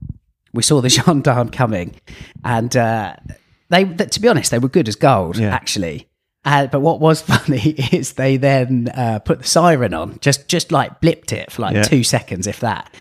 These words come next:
Speaker 1: And it just caused this, like, Le Mans style start
Speaker 2: <laughs>
Speaker 1: where everybody <laughs> ran across the road
Speaker 2: And got run
Speaker 1: got
Speaker 2: over.
Speaker 1: into the cars, and then Foxtrot Oscar pretty
Speaker 2: <laughs>
Speaker 1: quickly. And, um,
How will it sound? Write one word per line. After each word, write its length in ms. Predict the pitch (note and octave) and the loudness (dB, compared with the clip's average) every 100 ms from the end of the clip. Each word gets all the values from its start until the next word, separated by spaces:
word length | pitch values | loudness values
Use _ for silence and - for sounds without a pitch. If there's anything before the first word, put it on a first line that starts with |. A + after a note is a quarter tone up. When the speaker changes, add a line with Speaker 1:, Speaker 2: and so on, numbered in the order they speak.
| - - | -20 -6
Speaker 1:
And 120 | B2 | -4
it 100 | B2+ | 0
just 380 | E3 - - _ | 0 0 -2 _
caused 540 | - D#3+ D3+ A#2+ - | -2 2 4 2 0
this, 200 | A#2+ A2+ | -4 -4
like, 200 | A#2+ A2 - | -4 -6 -2
Le 140 | C3 | 0
Mans 480 | C#3+ D3 C#3 B2 A2+ | 4 4 4 0 -2
style 420 | - A#2+ A2 A#2 | -2 -2 -2 -4
start 560 | - - D#3 A#2 G#2 D3 | -4 0 2 2 0 0
Speaker 2:
<laughs> 0 | |
Speaker 1:
where 160 | C3+ B2+ A3 - | -2 -4 -8 -4
everybody 500 | E3+ F#3 F3 F3 - | 0 0 0 0 2
<laughs> 0 | |
ran 360 | E3+ F3 - D4 | 2 0 0 -2
across 460 | - - G3 - - | -4 -2 -2 -2 -4
the 120 | F3+ | -2
road 460 | F#3 F#3 E3+ A#2+ C#3+ | 0 0 0 -6 0
Speaker 2:
And 100 | F#3 | 2
got 180 | F3+ F3 | 4 4
run 140 | G3 | 4
Speaker 1:
got 140 | F#3+ F3+ | 6 6
Speaker 2:
over. 260 | E3+ C3+ E3+ | 6 6 4
Speaker 1:
into 100 | G3+ | 4
the 60 | D#3 | 4
cars, 640 | A3+ A3 F#3 E3+ E3+ - - - - | 4 6 4 2 -2 -6 -10 -8 -6
and 180 | - F3+ | -2 0
then 220 | F3 D#3+ | 0 0
Foxtrot 500 | F3 F3+ - - E3 | -2 -4 -4 -2 0
Oscar 340 | F3+ A3 - D3 | 0 -2 0 -2
pretty 320 | - D#3+ D#3 | 0 0 2
Speaker 2:
<laughs> 80 | C#3 | 2
Speaker 1:
quickly. 440 | D4 - B2 A#2+ C3 G#2 - - | 0 -2 -6 -6 -8 -12 -12 -10
And, 380 | D3 D#3 D3+ C#3+ | -2 0 0 0
um, 480 | D#3 D3+ D3 D3+ D3+ | 2 4 2 -2 -4